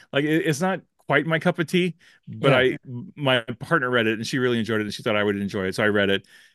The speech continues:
Speaker 1: And what I found m-, more fascinating than the personalities, 'cause, like, McCullough does a great job of bringing the personalities to life, right? So that we can understand what, who they were and what they were thinking,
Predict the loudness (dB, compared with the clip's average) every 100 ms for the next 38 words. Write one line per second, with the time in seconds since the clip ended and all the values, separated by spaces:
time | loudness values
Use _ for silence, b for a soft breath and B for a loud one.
0 | b -2 -2 0 2 2 2 0 0 -6
1 | -14 -14 -10 -4 0 0 2 0 0 0
2 | 0 0 -2 -2 -4 -4 -4 -2 -2 -2
3 | -2 -2 -4 -10 -6 -4 -2 0 2 2
4 | -2 -2 -2 0 -2 -2 -4 -10 _ _
5 | _ -6 -6 -2 0 0 -2 -4 -4 -6
6 | -6 -6 -4 -4 -4 -8 -8 -8 -6 -6
7 | -8 -20 _ _ _ -4 -4 -4 -4 -2
8 | -2 -4 -4 -4 -6 -6 -4 -4 -6 -6
9 | -6 -6 _ -6 -2 0 0 0 -2 -4
10 | -2 -4 -4 -8 -6 -8